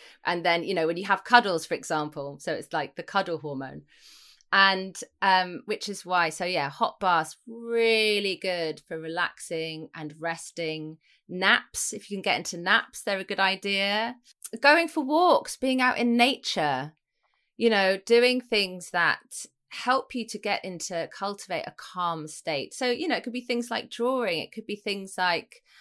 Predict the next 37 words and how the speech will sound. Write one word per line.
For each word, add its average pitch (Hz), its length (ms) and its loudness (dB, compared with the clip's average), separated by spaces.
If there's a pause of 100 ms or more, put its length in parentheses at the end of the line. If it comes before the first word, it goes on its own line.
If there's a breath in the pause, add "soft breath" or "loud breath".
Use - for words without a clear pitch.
(260 soft breath)
um, 175 600 -2 (260)
just - 200 -12
lying 202 400 -4
on 202 80 -4
your 185 160 -6
bed 175 400 -4
and 147 120 -14
staring 185 580 -6
at - 80 -18
the 147 60 -20
ceiling, 165 800 -8 (360)
you 202 100 -8
know, 185 300 -2
really 226 640 2
allowing 196 280 -2
your 185 120 -12
body 185 200 -8
to 170 140 -18
relax. - 320 -6
Y-, 175 160 -14
things 208 300 -6
like 180 180 -6
yoga 165 260 -4
nidra, 208 920 2 (320)
anything 294 360 -2
you 214 80 -4
could 202 120 -14
think 220 200 -6
of. 190 120 -16
But - 120 -4
honestly, 247 460 0
the 196 80 -10
best 233 280 -2
thing 196 140 -6
I 185 140 0
did 190 240 -10
was 147 200 -10